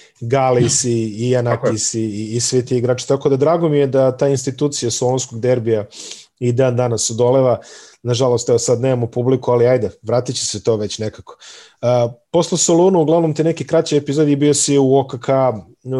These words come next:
Speaker 1: iz O K K se u krajnjoj liniji došao u Japan, imao si kratku epizodu u Olimpiji, ovaj, gde si takođe solidno igrao.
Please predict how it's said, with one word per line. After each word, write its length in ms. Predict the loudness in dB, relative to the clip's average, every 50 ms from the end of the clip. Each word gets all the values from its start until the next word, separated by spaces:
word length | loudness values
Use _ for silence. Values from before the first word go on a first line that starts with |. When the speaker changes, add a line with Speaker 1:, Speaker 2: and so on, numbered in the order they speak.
| -4 -6 -8 -10 -6 -2 0 0
Speaker 1:
iz 180 | 2 2 2 2
O 60 | 0
K 120 | 0 0
K 100 | 0 0
se 140 | -2 0 -2
u 40 | -4
krajnjoj 280 | -2 -2 -2 -2 -2 -4
liniji 180 | -4 -4 -6 -2
došao 520 | 0 0 0 0 0 -2 -2 -4 -4 -8 _ -20 -20 -20 -20 -20 -20 _ -4
u 80 | 0
Japan, 300 | 0 0 0 0 -2 -4
imao 120 | -2 -2 -4
si 160 | -4 -6 -6
kratku 320 | -2 -2 -2 -2 -2 -6
epizodu 420 | -6 -6 -4 -2 0 0 0 0 -2
u 40 | -2
Olimpiji, 580 | -2 -2 -4 -6 -6 -6 -4 -4 -4 -4 -4
ovaj, 440 | -4 -6 -6 -8 -8 -8 -8 -8 -8
gde 120 | -8 -10
si 100 | -10 -8
takođe 320 | -8 -8 -6 -6 -6 -6 -6
solidno 400 | -6 -4 -4 -4 -4 -4 -6 -8
igrao. 380 | -8 -6 -4 -4 -4 -4 -6